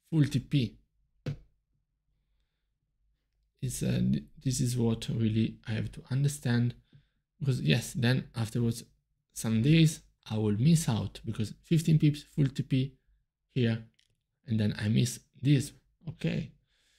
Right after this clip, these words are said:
but for example here, thirty pips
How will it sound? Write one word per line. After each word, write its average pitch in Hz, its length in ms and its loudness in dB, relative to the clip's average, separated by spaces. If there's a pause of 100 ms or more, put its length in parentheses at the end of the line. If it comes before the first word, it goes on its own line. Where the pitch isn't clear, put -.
(440)
but 104 240 -4 (2000)
for 113 80 -4
example 110 400 -4
here, 135 340 0
thirty 143 280 0
pips - 360 -4